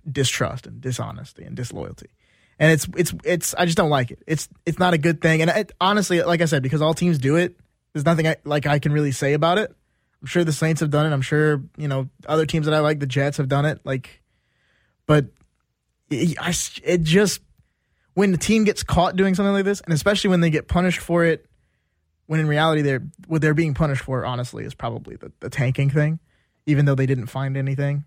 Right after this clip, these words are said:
right? That's, like, the conspiracy side of it. It's just, it's, it's so,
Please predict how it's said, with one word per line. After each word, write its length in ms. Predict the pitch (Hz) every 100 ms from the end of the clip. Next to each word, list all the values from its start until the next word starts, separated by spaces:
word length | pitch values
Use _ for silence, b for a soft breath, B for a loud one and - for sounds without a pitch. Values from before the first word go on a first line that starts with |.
| _
right? 180 | 147 147
That's, 160 | 165 180
like, 100 | 147
the 80 |
conspiracy 520 | 143 135 - 135 123 127
side 220 | 131 131
of 60 | -
it. 140 | - _ _ _ _ _ _ _ _ _ _ _ -
It's 180 | 156 -
just, 220 | 170 202
it's, 180 | 190 202
it's 160 | 214
so, 520 | - 226 226 214 202